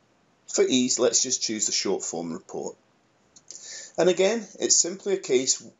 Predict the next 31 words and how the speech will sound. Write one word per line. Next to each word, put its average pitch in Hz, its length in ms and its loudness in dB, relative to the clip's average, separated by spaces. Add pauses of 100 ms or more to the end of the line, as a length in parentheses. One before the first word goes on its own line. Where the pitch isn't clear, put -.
(140)
making 185 380 0
sure 175 300 4
that 135 120 -2
you 127 120 2
have 120 180 2
the 117 240 0
report 120 400 4
window 123 260 -4
selected, - 640 0 (1080)
of 127 100 -2
going 185 240 4
to - 140 -2
the 208 80 -2
report 131 440 2
window 101 460 -2 (720)
and 95 120 0
then 95 180 2
just 92 180 -2
copy - 320 2
to - 140 -8
clipboard. - 560 -2 (1700)
Not 156 220 2
only 208 240 4
can 180 140 -6
this 135 160 2
data 127 280 2
be 120 100 -4
pasted 120 480 0
directly 107 480 2
into 98 260 -2
Excel, 92 540 -2